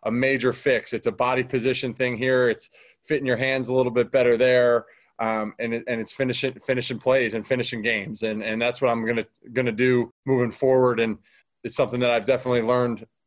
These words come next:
uh, throughout this year. And it's been a tough year, but it's, uh, it's not as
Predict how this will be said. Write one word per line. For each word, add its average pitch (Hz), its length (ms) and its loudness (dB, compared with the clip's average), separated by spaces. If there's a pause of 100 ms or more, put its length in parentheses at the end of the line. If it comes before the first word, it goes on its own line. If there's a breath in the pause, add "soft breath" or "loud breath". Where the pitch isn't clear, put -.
(160)
uh, 110 320 0
throughout 123 320 0
this 120 220 0
year. 123 300 4
And 113 160 -2
it's 101 100 -12
been 127 160 -2
a 107 40 -6
tough 147 280 -2
year, 143 340 0 (320 soft breath)
but 123 140 2
it's, 117 140 -2
uh, 120 200 2
it's 120 180 -2
not 131 200 0
as 117 200 -4